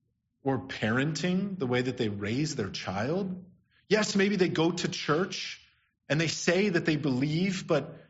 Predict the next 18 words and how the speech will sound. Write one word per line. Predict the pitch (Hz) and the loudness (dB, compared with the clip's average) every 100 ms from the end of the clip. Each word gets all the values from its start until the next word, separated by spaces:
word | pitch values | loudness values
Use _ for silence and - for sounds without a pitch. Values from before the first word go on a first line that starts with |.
| _ _ _ 147 | _ _ _ 0
they | |
don't | 170 214 | 2 2
actually | 170 170 - 139 135 | 2 0 0 0 0
surrender | - - 117 113 127 185 180 | -2 0 2 2 2 2 2
these | 135 123 - | 2 0 -2
things | - 120 143 175 | 0 0 2 0
to | - | -4
Christ. | 143 - 101 131 190 - - - _ _ _ _ _ _ | -4 0 2 2 0 -4 -10 -18 _ _ _ _ _ _
They | 180 | 2
don't | 202 202 | 4 2
trust | - 190 160 | 4 2 2
Jesus, | 156 202 240 247 | 2 2 2 2
so | 226 | 2
they | 185 | 2
get | 170 190 190 | 4 0 0
angry | 165 202 208 214 | -2 0 2 2
about | 180 147 131 | 4 2 0
politics, | - 151 175 208 - 262 - - - | 0 4 4 4 2 0 -2 -10 -12